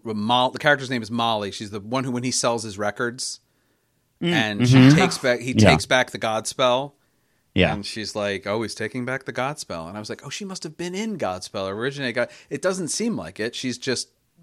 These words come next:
Speaker 1: I mean, she's an Obie Award winning actress. She's been in everything. Um, but it felt, it was one of those, I think I was reading too deep into the cameo for, for a s-, for a
Speaker 2: Probably,
Speaker 1: second. <laughs>
Speaker 2: yeah.
Speaker 1: It didn't, it didn't quite land. Uh,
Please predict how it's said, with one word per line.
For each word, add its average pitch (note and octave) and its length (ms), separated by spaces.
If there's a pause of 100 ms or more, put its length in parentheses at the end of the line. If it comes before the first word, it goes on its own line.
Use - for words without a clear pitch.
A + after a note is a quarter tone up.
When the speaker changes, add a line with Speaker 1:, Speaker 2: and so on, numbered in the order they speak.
(160)
Speaker 1:
I C#3 40
mean, B2+ 100
she's B2+ 220
an B2 80
Obie A#2+ 240
Award A2 260
winning G#2 220
actress. G2+ 260
She's G2+ 180
been G#2+ 180
in G#2 160
everything. E2 680 (460)
Um, D#2+ 520 (680)
but B2 140
it A#2+ 80
felt, D3+ 260
it C#3 60
was C#3 100
one D3+ 140
of C#3+ 40
those, C#3 160 (240)
I A#2 100
think C3 160
I B2+ 40
was A2+ 160
reading A#2 300
too A#2 160
deep G2+ 280
into F#2 160
the F2 80
cameo E2 680
for, E2 380
for - 180
a - 40
s-, - 380
for - 220
a G#2+ 120
Speaker 2:
Probably, F2+ 460
Speaker 1:
second. - 300
<laughs> - 0
Speaker 2:
yeah. F#2 200
Speaker 1:
It - 80
didn't, A2 340 (220)
it E3+ 180
didn't C3+ 240
quite G#2+ 260
land. E2+ 480 (520)
Uh, D#2+ 380